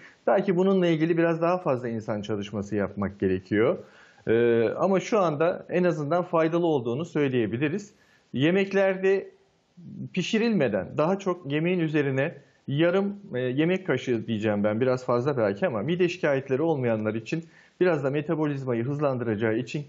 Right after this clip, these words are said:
kilo vermeye de yardımcı olur. Ee, aynı zamanda dediğim gibi antioksidan etkinliği ve antimikrobiyal etkinliğinden de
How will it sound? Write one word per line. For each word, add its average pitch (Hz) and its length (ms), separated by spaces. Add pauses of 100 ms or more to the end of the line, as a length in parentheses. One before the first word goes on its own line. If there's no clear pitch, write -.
(120)
kilo 175 220
vermeye 113 380
de 101 40
yardımcı 95 580
olur. 120 240 (480)
Ee, 110 40
aynı 147 400
zamanda 135 440
dediğim 139 300
gibi 110 160
antioksidan 135 720
etkinliği 117 500
ve 120 60
antimikrobiyal 127 680
etkinliğinden 110 760
de 156 200